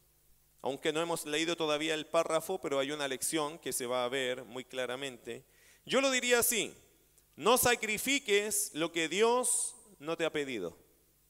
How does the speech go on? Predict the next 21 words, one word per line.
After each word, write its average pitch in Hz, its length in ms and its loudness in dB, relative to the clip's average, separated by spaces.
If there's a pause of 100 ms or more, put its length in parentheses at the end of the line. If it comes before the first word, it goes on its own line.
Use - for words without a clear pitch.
(600)
Para 214 220 4
mí 269 160 0
esa 269 180 2
es 240 60 0
la 240 100 2
lección 233 540 0
de 220 100 2
Jefté, 208 460 2
la 165 100 4
lección 190 480 0
de 190 100 4
vida. 190 300 0
No 196 160 0
sacrifiques 214 920 0
lo 175 180 0
que 175 160 2
Dios 233 500 2
no 214 540 4
te 196 480 -2
ha 185 140 2
pedido. 240 440 4